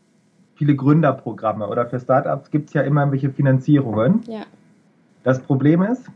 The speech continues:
Speaker 1: also für uns wirklich konkret, ähm, das ist oft an irgendwelche Formalia gebunden.
Speaker 2: Mhm.
Speaker 1: Und ein form-, also ein formeller Aspekt ist halt oft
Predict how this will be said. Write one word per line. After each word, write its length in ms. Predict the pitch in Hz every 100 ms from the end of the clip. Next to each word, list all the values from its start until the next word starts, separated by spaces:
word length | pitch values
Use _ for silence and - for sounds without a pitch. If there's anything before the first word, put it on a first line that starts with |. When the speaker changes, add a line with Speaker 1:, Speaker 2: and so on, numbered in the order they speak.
| _
Speaker 1:
also 200 | 123 123
für 80 | 135
uns 320 | 147 180 196
wirklich 220 | 147 151
konkret, 560 | 143 127 127 139 175 226 - _ _ _ -
ähm, 180 | 139 147
das 160 | 143
ist 140 | 165 -
oft 260 | 147 175
an 140 | 175 160
irgendwelche 360 | 156 151 151
Formalia 640 | 147 139 131 127 135 113
gebunden. 640 | 98 98 107 104 - 143 254 -
Speaker 2:
Mhm. 200 | - 208 240 - _ _ _ -
Speaker 1:
Und 220 | 135 131 _
ein 220 | 139 151
form-, 260 | 180 151 147
also 240 | 123 117 113
ein 420 | 127 147 147 139
formeller 340 | - 127 139 139
Aspekt 400 | 135 - 151 -
ist 160 | 156
halt 220 | 156 139 -
oft 240 | 180 -